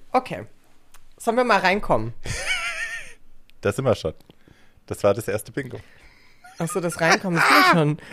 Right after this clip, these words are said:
Speaker 1: Ach, das haben wir schon.
Speaker 2: Ja, da müssen wir gleich
Speaker 1: Wo
Speaker 2: mal
Speaker 1: ist es
Speaker 2: trinken.
Speaker 1: denn?
Speaker 2: D-, äh, unten. Warte.
Speaker 1: Nämlich ist es immer eine Frage, oder? Sollen wir mal reinkommen? <laughs> Wo ist es denn?
Speaker 2: It's there, I know it's there.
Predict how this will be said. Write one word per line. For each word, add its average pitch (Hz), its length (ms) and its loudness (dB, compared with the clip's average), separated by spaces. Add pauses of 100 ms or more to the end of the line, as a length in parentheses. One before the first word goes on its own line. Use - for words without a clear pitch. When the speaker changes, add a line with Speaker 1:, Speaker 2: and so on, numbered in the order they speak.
(120)
Speaker 1:
Ach, 196 80 4
das 262 180 10
haben 269 180 10
wir 453 140 12
schon. 165 500 8 (120)
Speaker 2:
Ja, 101 100 2
da 92 60 0
müssen 98 140 -6
wir 110 60 -4
gleich 202 140 0
Speaker 1:
Wo 254 60 12
Speaker 2:
mal 339 120 12
Speaker 1:
ist 440 100 10
es 554 260 10
Speaker 2:
trinken. 190 480 12
Speaker 1:
denn? - 40 0 (600)
Speaker 2:
D-, 113 40 6 (480)
äh, - 60 6 (120)
unten. 196 1120 4 (140)
Warte. 196 240 8
Speaker 1:
Nämlich 202 240 6
ist 220 120 6
es 247 180 -2 (120)
immer 208 240 8
eine 262 160 8
Frage, 180 560 6
oder? 202 260 2
Sollen 254 400 10
wir 220 120 10
mal 185 260 10
reinkommen? - 680 8 (300)
<laughs> - 320 -6
Wo 240 140 -4
ist 311 260 -4
es 381 120 0 (180)
denn? 196 260 2
Speaker 2:
It's 156 220 4
there, 135 280 12
I 113 60 8
know 123 200 8
it's - 180 -4
there. 90 420 8